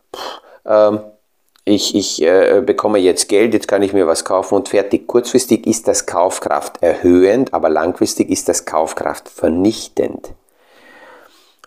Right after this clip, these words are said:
Ähm, die erste Maßnahme sollte sein, dass man Unternehmen anzieht, Maßnahmen fördert, damit es interessanter und besser ist, für Unternehmen herzukommen ins Land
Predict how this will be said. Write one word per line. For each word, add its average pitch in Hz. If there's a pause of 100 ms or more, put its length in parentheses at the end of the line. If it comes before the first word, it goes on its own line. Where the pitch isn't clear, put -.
Ähm, 101 (200)
die 107
erste 120
Maßnahme 107
sollte 101
sein, 95
dass 101
man 95 (120)
Unternehmen 101
anzieht, 90
Maßnahmen 92
fördert, 92
damit 90
es 90
interessanter 87
und 82
besser 95
ist, 92
für 92
Unternehmen 87
herzukommen 95 (460)
ins 92
Land 95